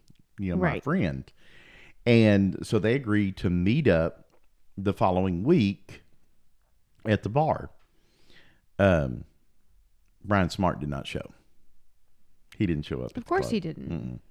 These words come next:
Speaker 1: So Goodyear didn't know the address and only had a vague description of the house, so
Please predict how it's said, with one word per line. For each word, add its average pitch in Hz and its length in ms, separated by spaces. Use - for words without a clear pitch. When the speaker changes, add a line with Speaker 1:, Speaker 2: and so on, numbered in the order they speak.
Speaker 1:
So 110 600
Goodyear 123 360
didn't 107 240
know 107 160
the 87 180
address 82 540
and 95 100
only 95 180
had 87 140
a 76 40
vague 82 260
description - 500
of 71 60
the 65 100
house, 82 340
so 71 280